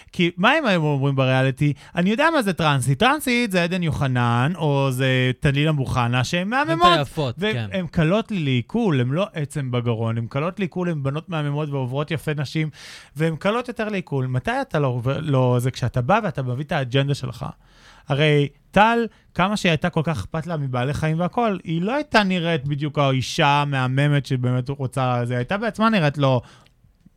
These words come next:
Speaker 1: היא הייתה אגרסיבית, היא הייתה קשה, היא הייתה קשה לעיכול, אבל מה, היא הביאה את האג'נדה שלה. אתה יודע מה? גם אם אחרי שבוע אני יוצאת מהאח הגדול,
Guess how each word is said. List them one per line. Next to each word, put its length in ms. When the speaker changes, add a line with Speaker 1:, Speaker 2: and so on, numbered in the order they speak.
Speaker 1:
היא 100
הייתה 240
אגרסיבית, 640
היא 60
הייתה 160
קשה, 380
היא 120
הייתה 280
קשה 320
לעיכול, 360
אבל 200
מה, 100
היא 120
הביאה 180
את 120
האג'נדה 440
שלה. 260
אתה 100
יודע 200
מה? 140
גם 120
אם 80
אחרי 200
שבוע 320
אני 100
יוצאת 240
מהאח 260
הגדול, 420